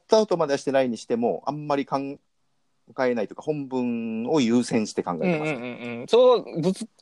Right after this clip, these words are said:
Speaker 2: かると多分作業混乱するんですよね。
Speaker 1: 混乱するんです。
Speaker 2: うんうんうん。なるほどなるほど。
Speaker 1: あの、本文やりながら全体のことを考えようとするとダメなんですよ。
Speaker 2: あれダメですよね、あれ。
Speaker 1: ダメなんです。
Speaker 2: 僕、スクリブナー使ってる時に必ずそうなるんですけど、
Speaker 1: あのね、
Speaker 2: あれ。
Speaker 1: す-、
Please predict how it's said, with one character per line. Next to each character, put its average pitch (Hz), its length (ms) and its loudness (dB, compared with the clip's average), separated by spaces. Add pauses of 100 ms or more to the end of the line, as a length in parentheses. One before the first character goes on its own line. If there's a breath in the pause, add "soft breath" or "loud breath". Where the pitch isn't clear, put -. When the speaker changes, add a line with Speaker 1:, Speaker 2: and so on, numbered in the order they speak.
(120)
Speaker 2:
か 240 140 6
る 233 140 2
と 233 140 -10
多 262 140 0
分 143 280 -6
作 175 180 2
業 127 160 -2
混 147 220 -6
乱 139 160 -2
す 147 80 -10
る 131 60 -8
ん - 20 -8
で 123 80 8
す 104 40 6
よ 92 100 6
ね。 - 20 -6
Speaker 1:
混 - 0 -
乱 - 0 -
す - 80 -6
る 76 80 -6
ん - 20 -10
で - 80 -20
す。 - 100 -20 (260)
Speaker 2:
う - 40 -16
ん 131 40 -14
う - 20 -12
ん 101 640 -14
う 92 80 -10
ん。 - 20 -6
な 101 120 0
る 98 60 -2
ほ 101 80 0
ど 95 100 -4
な 92 120 -8
る 87 60 -10
ほ 80 80 -12
ど。 - 180 -16
Speaker 1:
あ 107 80 -4
の、 117 60 -6
本 220 260 4
文 202 200 2
や 180 120 6
り 180 100 2
な 180 140 2
が 180 120 4
ら 185 120 6
全 160 200 2
体 160 180 4
の 156 100 0
こ 147 80 4
と 135 60 -2
を - 40 -4
考 117 160 2
え 117 60 6
よ 113 60 10
う 101 40 2
と 95 60 -4
す 90 40 -14
る 90 60 -8
と 98 80 -2
ダ 78 100 0
メ 98 100 -2
な 90 60 -6
ん - 40 -18
で - 80 -20
す - 60 -18
よ。 - 80 -20
Speaker 2:
あ 160 100 8
れ 175 80 6
ダ 180 140 8
メ 202 80 4
で 190 100 8
す 160 80 6
よ 180 100 8
ね、 175 80 8
あ 160 140 8
れ。 - 140 10
Speaker 1:
ダ - 0 -
メ 151 60 6
な 160 60 8
ん 170 60 6
で - 20 0
す。 190 60 8
Speaker 2:
僕、 165 100 4
ス - 140 -4
ク 208 80 6
リ 214 100 8
ブ 208 80 8
ナ 170 220 8
ー 135 40 2
使 - 140 4
っ 170 60 6
て - 140 4
る 160 60 6
時 156 120 8
に 143 40 8
必 196 380 6
ず 185 60 2
そ 165 160 8
う 160 40 8
な 143 100 8
る 160 60 4
ん - 40 -6
で 185 120 8
す - 120 0
け 165 100 10
ど、 151 200 6
Speaker 1:
あ 123 80 8
の - 0 -
ね、 123 60 6
Speaker 2:
あ 117 40 4
れ。 90 80 2
Speaker 1:
す-、 - 180 -8